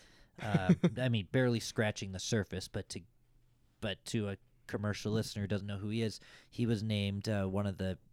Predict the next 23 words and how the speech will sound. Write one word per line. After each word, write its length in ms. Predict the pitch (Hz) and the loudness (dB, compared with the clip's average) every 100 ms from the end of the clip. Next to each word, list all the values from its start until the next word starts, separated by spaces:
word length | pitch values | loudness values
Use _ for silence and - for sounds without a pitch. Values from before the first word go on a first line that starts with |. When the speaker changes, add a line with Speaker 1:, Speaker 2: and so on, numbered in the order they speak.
| - 120 - | -20 -20 -12
Speaker 1:
top 320 | - 120 107 | -2 0 0
living 300 | 104 104 98 | 0 0 0
songwriters 680 | 95 - 101 98 92 92 104 - | -2 -2 0 0 0 0 -4 -4
by 280 | 92 87 85 | -6 -6 -8
N 160 | 107 101 | -6 -6
P 220 | - 95 | -6 -2
R, 380 | 98 98 85 98 - | 0 2 0 -4 -4
Speaker 2:
Yeah. 320 | 143 120 110 - _ _ - | -6 -4 -8 -12 _ _ -6
Speaker 1:
which 180 | 104 - | -4 -2
is 60 | |
a 60 | 104 | -4
pretty 180 | - 101 | -4 -6
huge 280 | 95 101 95 | -4 -2 0
honor. 300 | 92 92 98 | 0 0 0
Speaker 2:
Along 340 | 135 139 135 131 | 2 4 4 2
with, 140 | 123 | -2
like, 160 | 113 - | -4 -6
Tom 600 | 131 120 117 120 117 - - - 120 | -4 -2 0 -2 -4 -8 -16 -18 -2
Waits, 440 | 131 127 127 - - - - - | 4 4 4 0 -10 -14 -8 2
Paul 240 | 131 123 | 4 4
McCartney, 500 | 120 - 127 117 123 | 2 4 4 4 2
Paul 200 | - 120 | 4 2
Simon, 600 | - 123 123 120 120 123 | 2 2 2 0 -2 -6